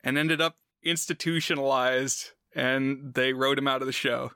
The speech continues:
He was replaced by Louise, who in short order married Maria and is gonna show up again in Elmo Saves Christmas.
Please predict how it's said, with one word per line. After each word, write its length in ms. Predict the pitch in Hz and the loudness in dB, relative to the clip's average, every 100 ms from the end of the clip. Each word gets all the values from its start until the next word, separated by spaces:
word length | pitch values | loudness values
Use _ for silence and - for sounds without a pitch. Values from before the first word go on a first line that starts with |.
| _ _ _ _ _ _ _ _ _ | _ _ _ _ _ _ _ _ _
He 200 | - 131 | -4 0
was 180 | 143 139 | 2 2
replaced 540 | 151 - 151 156 - - | 0 0 2 2 0 2
by 160 | 147 | 2
Louise, 640 | 147 143 143 147 139 127 | 4 4 4 4 4 2
who 280 | - 135 131 | 0 2 2
in 160 | 131 131 | 2 2
short 360 | - 147 139 | 2 2 2
order 440 | 135 135 135 135 127 - | 2 2 2 -2 -6 -2
married 380 | 135 139 127 | 0 2 0
Maria 480 | 139 127 131 131 131 143 | -6 -2 2 2 2 0
and 140 | 143 | 0
is 120 | 147 | 0
gonna 400 | 214 208 208 220 | 0 0 0 0
show 200 | - 226 | 2 2
up 140 | 220 180 | 0 0
again 340 | 160 156 160 | 0 2 2
in 560 | 170 156 156 151 160 147 _ _ - | 0 0 2 2 2 0 _ _ -2
Elmo 220 | 151 147 | 0 0
Saves 240 | - 143 | -2 -4
Christmas. 480 | - 156 - - - | -2 -4 -4 -14 -16